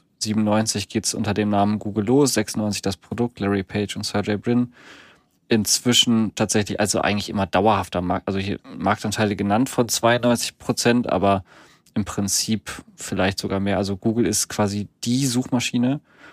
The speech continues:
und damit, das ist auch quasi Kern der Kritik so ein bisschen oft, ist die Sicht auf das Internet. Also im Prinzip, was nicht bei Google ist, das gibt's eigentlich nicht. Also, äh, kaum jemand, ähm, gibt quasi tatsächlich direkt, äh, also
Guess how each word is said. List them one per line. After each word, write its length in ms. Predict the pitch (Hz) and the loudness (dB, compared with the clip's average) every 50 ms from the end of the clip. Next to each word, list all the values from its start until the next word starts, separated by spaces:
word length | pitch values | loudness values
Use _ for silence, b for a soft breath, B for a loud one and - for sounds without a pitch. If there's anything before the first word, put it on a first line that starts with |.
| b b b _ | b b b _
und 300 | _ 104 101 101 101 - | _ 0 0 2 2 2
damit, 500 | 98 98 107 117 127 139 143 - - - | 4 4 4 4 2 2 0 -2 -4 -4
das 440 | - 101 - - - - - - - | -2 0 0 0 0 0 -2 -4 -4
ist 140 | 165 - - | -4 -2 0
auch 160 | 82 98 - - | 0 -2 -2 0
quasi 260 | - 110 101 101 98 | 0 0 0 0 -2
Kern 320 | - - 107 107 107 107 | -2 0 0 2 2 2
der 100 | 107 98 | 0 -2
Kritik 400 | - - - 107 - - 117 - | -2 -6 -8 -8 -6 -6 -8 -6
so 100 | - - | -4 -2
ein 60 | 117 | -2
bisschen 220 | 110 104 - - - | -2 -2 -4 -4 -4
oft, 240 | - 117 - - - | -2 -4 -4 -4 -6
ist 340 | - - - - - - | -4 -4 -4 -4 -4 -4
die 140 | - 117 123 | 0 2 2
Sicht 320 | 120 117 120 117 - - - | 2 2 0 -2 0 0 0
auf 100 | 110 101 | 2 2
das 160 | - 104 - | 0 -2 -2
Internet. 500 | - - 113 - 80 - - 87 - - b b b b b b b b b b _ _ | -2 -4 -4 -4 -4 -4 -6 -6 -8 -12 b b b b b b b b b b _ _
Also 360 | - 110 104 98 104 104 101 | 2 2 2 2 2 0 0
im 120 | - 107 | 0 -2
Prinzip, 360 | - - 110 104 - - 113 - | -2 -2 -2 0 0 -2 2 2
was 140 | 113 107 | 2 2
nicht 160 | - 117 - - | 2 0 0 0
bei 120 | - 113 | 0 0
Google 280 | 104 120 117 110 120 117 | 2 0 0 2 2 0
ist, 200 | - 101 - - | 0 0 -2 -2
das 100 | 104 - | -2 -4
gibt's 200 | - - - - | -4 -6 -8 -6
eigentlich 280 | - - 90 90 - - | -6 -6 -6 -6 -6 -10
nicht. 220 | 92 - - - _ _ _ _ _ _ _ _ _ _ _ _ _ _ _ | -10 -12 -12 -16 _ _ _ _ _ _ _ _ _ _ _ _ _ _ _
Also, 480 | - 123 113 101 95 101 98 76 78 - | -6 -4 -4 -2 0 -2 -2 -2 -2 -4
äh, 120 | - - - _ _ | -6 -10 -12 _ _
kaum 280 | - - 117 113 113 117 | 0 2 4 4 4 4
jemand, 720 | 110 117 110 110 110 110 110 110 110 - - - - - - | 4 4 4 4 4 4 4 2 0 0 -4 -8 -10 -14 -14
ähm, 580 | - - - 113 110 107 104 104 101 101 101 98 - _ _ _ _ _ _ _ _ _ _ _ _ - | -10 -6 -4 -2 0 0 0 0 0 -2 -2 -4 -8 _ _ _ _ _ _ _ _ _ _ _ _ -6
gibt 220 | - - - - | -6 -6 -6 -8
quasi 300 | - - 113 107 98 107 | 2 4 4 4 4 2
tatsächlich 420 | 98 - 101 - 107 104 98 104 95 | 0 -2 -2 0 -2 0 0 -2 -2
direkt, 480 | - 110 107 104 110 113 - - - | -2 0 0 2 0 0 -2 -6 -8
äh, 320 | - 127 127 131 117 110 101 - _ _ _ | -6 -8 -8 -6 -4 -4 -6 -6 _ _ _
also 260 | 101 104 - 104 | -2 -2 -2 -4